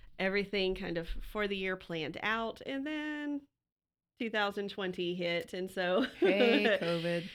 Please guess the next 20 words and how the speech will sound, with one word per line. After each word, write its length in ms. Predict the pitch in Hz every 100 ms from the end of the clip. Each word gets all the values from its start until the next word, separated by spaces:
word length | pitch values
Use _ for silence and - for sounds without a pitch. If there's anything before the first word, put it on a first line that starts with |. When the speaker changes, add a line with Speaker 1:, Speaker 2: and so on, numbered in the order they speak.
| -
Speaker 1:
so 120 | 254
the 120 | 214 208
last 460 | 220 254 294 -
half 340 | 262 202 185 -
of 120 | 190
my 200 | 190 180
first 400 | 180 180 175 -
year 320 | 170 165 165 180
in 160 | 170
this 160 | 170 170
position, 640 | 170 170 170 202 226 277 - _ _ _ _ -
totally 320 | 170 175 170
different 320 | 175 208 254
'cause 80 | 240
we 80 | 190
had 80 |
to 40 | 175
go 200 | 175 170
all 120 | 165
virtual. 600 | 175 165 - 180 220 294